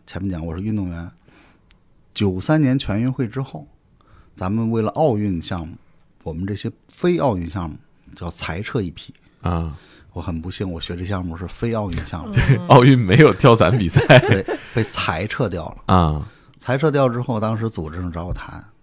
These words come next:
Speaker 1: 第一个就是脱军装了，
Speaker 2: 嗯。
Speaker 1: 退伍了。
Speaker 3: 嗯。
Speaker 1: 啊，给你安排份工作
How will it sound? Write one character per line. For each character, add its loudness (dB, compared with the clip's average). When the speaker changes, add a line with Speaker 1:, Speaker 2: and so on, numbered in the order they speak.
Speaker 1:
第 -2
一 0
个 -8
就 -20
是 -14
脱 -18
军 -10
装 -10
了， -18
Speaker 2:
嗯。 -8
Speaker 1:
退 -8
伍 -10
了。 -8
Speaker 3:
嗯。 -12
Speaker 1:
啊， -16
给 -10
你 -10
安 -6
排 -6
份 -10
工 -8
作 -4